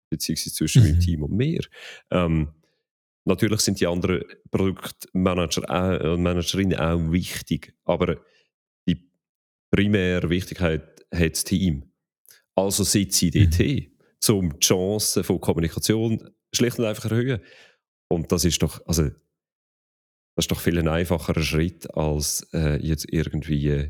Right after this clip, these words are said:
Speaker 1: in die Köpfe reinbringen, wir müssen mit mir reden, wenn wir ein Problem haben. <laughs> So ein bisschen salopp gesagt.
Speaker 2: Und welche Farbe bist du und bin ich und wenn wir passen wir am besten zusammen und,
Speaker 1: Ja,
Speaker 2: ja.
Speaker 1: ja, absolut,
Speaker 2: Mhm.
Speaker 1: absolut. Hast du
Speaker 2: Mhm.
Speaker 1: ähnliche Erfahrungen gemacht, auch in deinem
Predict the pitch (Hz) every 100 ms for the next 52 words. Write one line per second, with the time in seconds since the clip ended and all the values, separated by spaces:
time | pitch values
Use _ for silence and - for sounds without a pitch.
0 | - - - 78 - - 78 78 78 76
1 | 78 80 80 76 78 82 80 80 78 87
2 | 82 - 78 - 80 85 123 123 139 -
3 | - - - - - - - _ _ _
4 | - - - 202 - - 117 - 117 95
5 | 92 - - - 131 123 117 135 117 117
6 | 117 131 127 135 - - 131 175 - 117
7 | - 117 110 127 160 - - 123 120 -
8 | - 113 110 110 110 113 117 127 123 123
9 | 113 - - - 117 113 107 117 110 -
10 | 110 120 135 135 107 110 104 104 - 117
11 | 110 98 - 95 - - 117 107 - -
12 | 135 110 117 110 - 95 95 107 98 92
13 | 101 110 123 110 110 107 104 117 120 -
14 | - 80 - 85 101